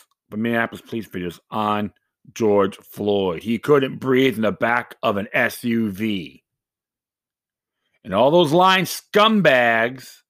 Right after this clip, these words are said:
the mobsters, and the jury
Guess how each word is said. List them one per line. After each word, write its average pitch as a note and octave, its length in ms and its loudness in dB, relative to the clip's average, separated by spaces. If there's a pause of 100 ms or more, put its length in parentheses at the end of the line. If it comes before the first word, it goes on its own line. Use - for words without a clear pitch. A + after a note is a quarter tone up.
(380)
the G#2 120 -4
mobsters, B2+ 1080 2 (840)
and D#3+ 180 -2
the D3 60 -4
jury C#3 800 2